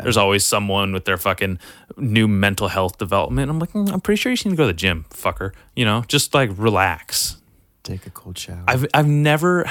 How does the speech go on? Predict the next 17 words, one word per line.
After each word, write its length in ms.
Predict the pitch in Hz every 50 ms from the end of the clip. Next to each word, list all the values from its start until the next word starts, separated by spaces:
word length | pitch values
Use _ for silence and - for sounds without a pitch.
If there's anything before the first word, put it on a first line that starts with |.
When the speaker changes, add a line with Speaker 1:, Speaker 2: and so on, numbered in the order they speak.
| - - - -
Speaker 1:
never 480 | 147 135 143 165 180 170 196 208 202 180
d-, 360 | 151 143 135 127 123 131 143
do 280 | 135 127 131 127 143 -
people 440 | - - - 131 - - 131 117 -
I 220 | - 95 95 95 95
see 440 | - - - 95 87 90 98 110 - -
on 180 | 117 113 113
there, 380 | 113 113 113 110 113 117 117 - _ _ _ _ _ _ _ _ _ _ _ _ _ _ _ _ _ _ _ _ _ - 98 95 -
uh, 260 | - 101 90 82 82 80
share 380 | - - - 110 98 92 87
problems 800 | 85 - 104 95 92 90 92 95 90 87 87 82 82 - - - _ _ _ _ _ _ _ - - _ _ _ _ _ -
that 100 | 104 95
are, 80 | 90
like, 180 | 85 82 82 78
doing 200 | - 101 90 80
healthy 320 | 71 - 82 78 - -
things. 400 | 82 - - - - - - -